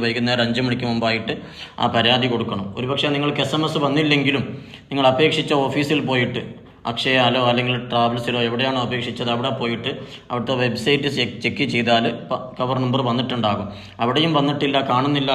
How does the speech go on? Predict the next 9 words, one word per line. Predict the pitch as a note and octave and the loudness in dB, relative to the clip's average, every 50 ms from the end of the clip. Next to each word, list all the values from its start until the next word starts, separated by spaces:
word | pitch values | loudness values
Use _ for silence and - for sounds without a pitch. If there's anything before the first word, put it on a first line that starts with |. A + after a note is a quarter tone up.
| B2+ A#2 | 2 2
എങ്കിൽ | A#2+ A#2 C3+ E3+ F#3+ - - - - - - - - A#2+ | 2 2 0 0 -2 -4 -8 -12 -14 -18 -20 -12 -4 -2
നാളെ | B2 C3 C#3+ C#3 | 0 2 2 2
വൈകുന്നേരത്തിന് | C3 B2+ B2 C#3 C#3 C#3 C#3 C3 A#2+ B2+ C3 C3 B2+ | 2 2 2 2 2 0 0 0 0 -2 -2 -2 0
മുമ്പായിട്ട് | B2 B2 A#2 A#2+ A#2+ A#2 A#2 A2+ A#2 C#3 - - | 0 0 2 2 2 2 0 0 -2 -4 -6 -4
ഞാൻ | B2+ A#2+ A#2 A#2 | -4 -4 -4 -2
കൊടുക്കുന്ന | A#2+ A#2 A#2 A#2+ A#2+ B2+ C3+ B2+ | -4 -4 -4 -2 -2 -2 0 0
WhatsApp | A#2+ A#2+ B2 - C3+ A#2 A#2 A2+ | 0 0 0 -2 -4 -4 -4 -2
നമ്പറിൽ | A#2 A#2 A2+ A#2+ B2 D3+ - - - - - - - - - - | -2 -2 -2 -2 -2 -4 -6 -8 -12 -14 -18 -20 -20 -18 -10 -6
പിന്നെ | A2+ A2+ A2 A2+ | -4 -2 0 0